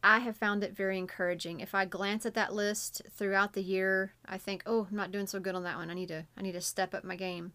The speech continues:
And then I might glance at another one and go, "Oh, wow, I've done that already. That's cool." It's very encouraging. It just, it feels like you're accomplishing something. And this is a good time of year to, to get started on something like that. I wanted to share today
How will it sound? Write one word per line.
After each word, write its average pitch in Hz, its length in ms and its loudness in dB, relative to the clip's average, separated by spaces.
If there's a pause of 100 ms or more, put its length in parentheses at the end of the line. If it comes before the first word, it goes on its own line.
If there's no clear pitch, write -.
(120)
And 202 160 2
then 208 80 2
I 208 100 4
might 196 220 2
glance 208 260 -2
at 190 60 -8
another 190 240 0
one 190 180 -2
and 185 120 -4
go, 185 240 0
"Oh, 285 140 -4
wow, 285 280 0
I've 240 100 -2
done 262 200 0
that 269 100 0
already. 233 460 0
That's 214 240 -4
cool." 240 500 0
It's 214 240 -4
very 285 320 0
encouraging. 208 680 -2 (180)
It 208 160 -4
just, 214 280 0
it 208 120 -10
feels 240 360 4
like 214 200 -2
you're 196 240 -2
accomplishing 185 720 -4
something. 190 460 -12 (120)
And 208 260 0
this 233 160 2
is 202 120 -2
a 202 60 -2
good 202 160 0
time 208 200 -2
of 196 60 0
year 190 260 0
to, 160 220 -4 (140)
to - 100 -10
get 185 180 -2
started 185 320 2
on 170 160 -6
something - 340 -8
like - 220 -10
that. - 240 -2 (220)
I 262 80 2
wanted 339 340 -2
to 277 140 -4
share 214 400 0
today 196 580 -4